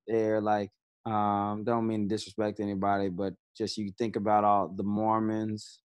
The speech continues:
Um, it's just a different vibe. Just a totally different vibe. No, no disrespect at all. It's just a total different vibe than what you're just used to on a day-to-day.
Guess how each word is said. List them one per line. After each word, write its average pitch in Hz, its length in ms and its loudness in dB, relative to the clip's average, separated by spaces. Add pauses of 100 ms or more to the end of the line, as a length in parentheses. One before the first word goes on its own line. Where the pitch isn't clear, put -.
(160)
Um, 101 280 -2
it's 117 120 -4
just 160 120 -2
a 170 60 6
different 151 340 6
vibe. 113 420 8 (540)
Just 123 180 -6
a - 20 -14
totally 143 280 6
different 113 280 2
vibe. 101 240 4
No, 113 220 0
no 113 180 -4
disrespect 107 580 -4
at 101 60 -4
all. 104 300 2
It's 98 180 -6
just 98 280 -8 (240)
a 113 60 -12
total 135 260 4
different 113 360 -2
vibe 107 340 4
than 101 140 -4
what 101 240 -6
you're 101 100 -4
just 90 220 -10
used 101 200 -8
to 101 80 -10
on 98 120 -6
a 90 40 -6
day-to-day. 92 580 -4